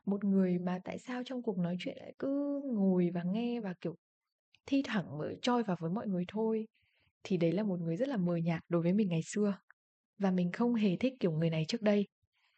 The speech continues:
Nhưng mà ai ngờ, đấy lại là chính mình của bây giờ. Mình của trước đây từng nghĩ là, "Ừm, mình sẽ không bao giờ ở nhà một mình đâu, mình sẽ phải đi gặp người này người kia, mình sẽ phải nói chuyện với mọi người, mình sẽ phải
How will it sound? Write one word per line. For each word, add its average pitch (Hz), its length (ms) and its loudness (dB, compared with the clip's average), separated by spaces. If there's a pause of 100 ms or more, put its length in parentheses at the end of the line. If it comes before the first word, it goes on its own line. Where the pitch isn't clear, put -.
(580)
Nhưng 190 140 2
mà 180 60 -2
ai 202 240 -2
ngờ, 175 340 -2 (380)
đấy 175 240 2
lại 226 160 -2
là 165 220 -4
chính 175 240 -2
mình 214 240 0
của 165 120 0
bây 175 180 4
giờ. 170 260 2 (1300)
Mình 202 200 2
của 175 100 -4
trước 262 200 -6
đây 220 200 -2
từng 160 160 -2
nghĩ 165 160 -6
là, 214 140 -6 (140)
"Ừm, 294 320 -6
mình 208 200 2
sẽ 220 140 -6
không 269 220 -10
bao 254 100 -4
giờ 226 120 -2
ở 151 100 -4
nhà 170 140 -4
một 175 180 -6
mình 175 160 -4
đâu, 196 120 -4
mình 180 180 -2
sẽ 220 120 -8
phải 202 140 -4
đi 175 140 0
gặp 185 180 -4
người 165 160 -2
này 160 180 -2
người 170 180 -2
kia, 220 120 -2
mình 190 180 -2
sẽ - 120 -6
phải 180 80 -2
nói 165 160 -4
chuyện - 160 -6
với 180 80 -4
mọi 214 180 -4
người, 180 340 2 (440)
mình 185 200 -2
sẽ - 220 -6
phải 185 240 -6